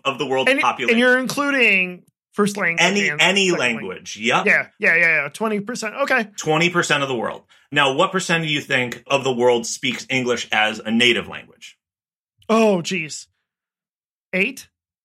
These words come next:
Speaker 1: It's about four point eight percent.
Speaker 2: Wow. Okay.
Speaker 1: So, so right off the bat, just getting other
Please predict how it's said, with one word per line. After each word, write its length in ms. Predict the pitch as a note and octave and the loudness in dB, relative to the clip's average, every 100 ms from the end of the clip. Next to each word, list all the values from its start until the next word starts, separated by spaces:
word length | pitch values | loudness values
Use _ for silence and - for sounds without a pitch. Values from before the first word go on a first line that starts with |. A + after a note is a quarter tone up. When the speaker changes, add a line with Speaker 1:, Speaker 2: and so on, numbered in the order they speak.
| _ _ | _ _
Speaker 1:
It's 80 | - | -8
about 360 | C#3 D3+ - - | 0 0 0 -6
four 240 | D3+ D3 | -4 -4
point 280 | A#2+ A#2 G#2 | -4 -6 -4
eight 180 | G2+ - | -6 -8
percent. 480 | G2 - - _ _ _ _ _ _ _ _ | -12 -12 -18 _ _ _ _ _ _ _ _
Speaker 2:
Wow. 560 | - E3 D#3 D3+ C#3+ C3+ | -4 0 2 2 2 0
Okay. 340 | G3 F#3+ D#3 F3 | 0 4 4 2
Speaker 1:
So, 320 | - F#3 D#3+ | -2 0 0
so 20 | |
right 280 | D3 G3 A#3+ | 2 4 4
off 180 | A3 F3 | 4 0
the 100 | F3 | 2
bat, 300 | D#3 C3+ - | 4 2 0
just 440 | - F#3 A#3 - | -6 -4 -4 -4
getting 400 | A#3 A3 G3 F3+ F3+ | -2 0 0 -4 0
other 560 | D#3+ D#3+ D3 C3+ - | 2 2 2 0 -4